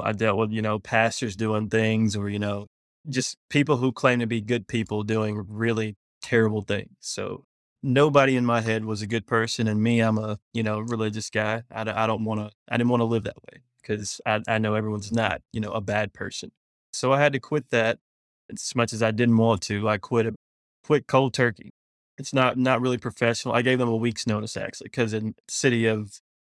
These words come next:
city I was working in, as a city employee, you only have to give a week's notice. You don't have to do the two weeks notice, uh, just to stay in good standing.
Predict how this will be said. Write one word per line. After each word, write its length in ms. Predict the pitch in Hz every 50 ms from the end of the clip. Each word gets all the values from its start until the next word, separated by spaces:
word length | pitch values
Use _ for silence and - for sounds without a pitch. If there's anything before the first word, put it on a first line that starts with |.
| _ _
city 240 | - - 143 139 131
I 60 | 123
was 120 | 120 107
working 320 | 117 123 127 113 - 127 113
in, 360 | 110 113 113 113 113 113 - -
as 160 | - 123 107
a 40 | 107
city 260 | - - - 131 123 120
employee, 440 | 113 110 - 120 113 113 110 110
you 80 | 113 113
only 140 | 113 113 107
have 140 | 104 107 98
to 60 | - 113
give 120 | 107 107 104
a 40 | 101
week's 360 | 101 110 110 104 - - -
notice. 380 | 110 104 110 - 101 - - -
You 60 | 110
don't 80 | 110 107
have 100 | 104 98
to 60 | 113 107
do 80 | 110 107
the 80 | 104
two 220 | 98 - - 110 101
weeks 280 | 101 101 - - -
notice, 440 | - - - - - - - - - -
uh, 180 | 104 101 101
just 180 | 107 113 - -
to 40 | - -
stay 180 | - 127 117 110
in 80 | 107 104
good 140 | 107 104
standing. 300 | - - - 104 101 -